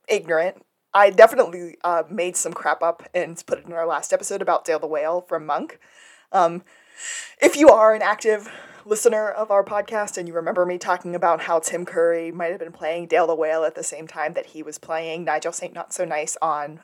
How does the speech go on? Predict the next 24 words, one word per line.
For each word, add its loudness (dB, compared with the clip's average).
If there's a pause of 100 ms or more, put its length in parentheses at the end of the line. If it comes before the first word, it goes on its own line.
(160)
uh, -14 (360)
Psych, -2 (140)
the 0
answer 2
<laughs> -8
is 4
nope. 6 (180)
I 2
was -4
way, -4
way -4
off. -10 (840)
So, 8
but 12
I 10
think 4
dinosaurs 2
were, -4
like, -8 (160)
two 2
hundred -12
million -20
years -20
ago. -20